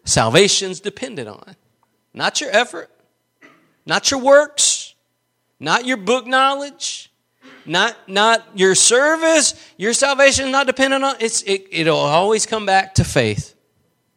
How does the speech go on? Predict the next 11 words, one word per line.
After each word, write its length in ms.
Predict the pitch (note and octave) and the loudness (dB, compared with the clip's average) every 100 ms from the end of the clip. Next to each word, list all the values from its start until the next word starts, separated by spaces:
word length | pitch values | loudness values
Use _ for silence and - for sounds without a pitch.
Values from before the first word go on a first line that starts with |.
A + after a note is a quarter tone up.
| _ | _
It'll 120 | - _ | -20 _
always 340 | C#3+ D#3 D3 | -4 -2 -2
come 140 | - D3+ | -4 -2
back 200 | D3 - | -2 -2
to 60 | |
faith 240 | C3+ C#3+ B2+ | -6 -6 -4
because 320 | C3+ D3 A#2 | -4 -2 -2
we're 120 | B2 | -2
saved 360 | - E3 D3+ A#2+ | 0 2 2 0
by 140 | A2+ | -4
faith. 320 | - G#2+ G2 | -4 -14 -14